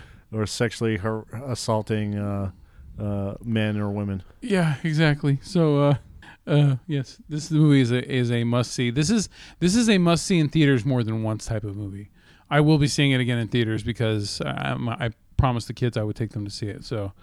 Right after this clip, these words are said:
Speaker 1: Yeah, I'm, I'm gonna go see it next week.
Speaker 2: Yeah, so it's, it's at least a, it's a, uh, you know. So anyway, uh, dude, I remember seeing fucking Force Awakens four times in theaters.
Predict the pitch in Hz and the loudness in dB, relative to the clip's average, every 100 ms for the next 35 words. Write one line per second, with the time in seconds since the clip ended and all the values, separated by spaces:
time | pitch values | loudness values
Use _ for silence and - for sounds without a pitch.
0 | - 92 90 98 95 - - - 104 101 | -14 -12 -10 -10 -12 -14 -20 -12 -8 -8
1 | 98 92 101 95 - 95 - - 135 107 | -8 -10 -12 -14 -16 -18 -20 -6 -4 -4
2 | - - - 117 107 - - - - 151 | -8 -8 -4 -4 -4 -10 -20 -20 -4 -2
3 | 143 175 165 131 143 139 151 139 123 139 | -2 -2 -2 0 0 2 0 0 0 -2
4 | 127 - 117 104 120 104 110 101 - - | -4 -2 -2 -2 -4 -4 -4 -6 -10 -6
5 | - 131 110 101 - - - - 190 147 | -2 0 -2 -8 -18 -20 -14 -4 0 0
6 | 135 - - - - - _ 180 139 180 | 0 -4 -14 -20 -20 -20 _ -6 2 4
7 | 180 170 202 175 151 131 - 143 123 - | 4 2 4 2 2 0 0 0 -2 -4
8 | 165 143 127 123 151 151 151 143 127 127 | -4 -4 -4 -6 -2 2 2 4 2 0
9 | 110 - 135 127 135 131 120 113 123 123 | -4 0 0 2 0 0 -2 0 0 2
10 | 127 | 0